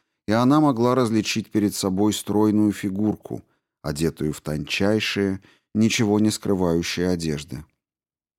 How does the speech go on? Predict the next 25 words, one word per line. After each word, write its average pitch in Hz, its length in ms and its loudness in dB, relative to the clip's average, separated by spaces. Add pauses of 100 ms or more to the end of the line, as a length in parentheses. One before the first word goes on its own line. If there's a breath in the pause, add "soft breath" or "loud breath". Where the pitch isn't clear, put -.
(440)
«Что - 260 0
вам 135 240 4
нужно?» 82 460 0 (260)
спросила 78 640 -4
Джасинта. 73 800 -6 (680)
Джиана 107 520 2
знала, 95 420 0
что - 200 -6
ей 87 240 0
четырнадцать 82 760 -6
лет. 73 340 -10 (720)
«Три 87 180 -2
мула 85 340 2
и 87 180 -8
твоё 87 320 0
молчание». 82 720 -4 (640)
«Вы 120 200 -2
их - 140 -8
получите. 117 640 -4 (580)
Пойдём, 120 540 2
я 95 200 2
отведу 113 360 0
вас 113 180 2
к - 80 -10
Нунае». 95 720 2